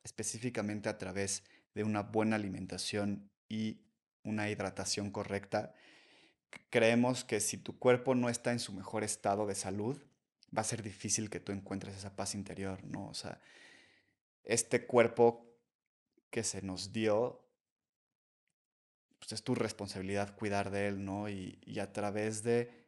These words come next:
cuidarlo y de tener un buen, una buena relación con tu cuerpo,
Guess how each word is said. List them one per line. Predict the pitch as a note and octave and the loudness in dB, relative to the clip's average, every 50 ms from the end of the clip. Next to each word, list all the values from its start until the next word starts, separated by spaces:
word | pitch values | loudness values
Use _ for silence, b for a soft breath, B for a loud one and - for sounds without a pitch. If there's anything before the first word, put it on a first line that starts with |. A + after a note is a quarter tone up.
| B _ _ | B _ _
cuidarlo | - - A2+ G#2 G#2+ G#2 G#2+ G#2+ A2 A2 A2 | -4 -2 0 2 4 4 4 4 4 2 2
y | A2 | 2
de | G#2+ G#2 G2+ | 2 0 -4
tener | F#2+ F#2 G2 G2+ G#2 G#2 | -6 -6 -6 -4 -4 -4
un | G#2+ G#2+ G#2+ G#2+ G2+ | -2 -2 -2 -2 -2
buen, | G#2 G#2+ G#2+ G#2 G#2 G#2+ A2 G#2 G#2 - _ _ _ _ _ _ _ _ _ _ _ _ _ _ - - | 0 0 2 2 2 0 0 -2 -6 -10 _ _ _ _ _ _ _ _ _ _ _ _ _ _ -6 -2
una | B2+ A#2 A2 | -2 0 2
buena | G#2+ A2 A2 A2+ | 2 2 2 0
relación | A2 G#2 F#2+ - - G#2+ G#2 | 0 -2 -4 -6 -6 -6 -6
con | G2+ G#2 | -6 -6
tu | G2 - | -8 -8
cuerpo, | - - G#2+ G2 - - A2+ B2+ | -8 -8 -8 -4 0 2 2 2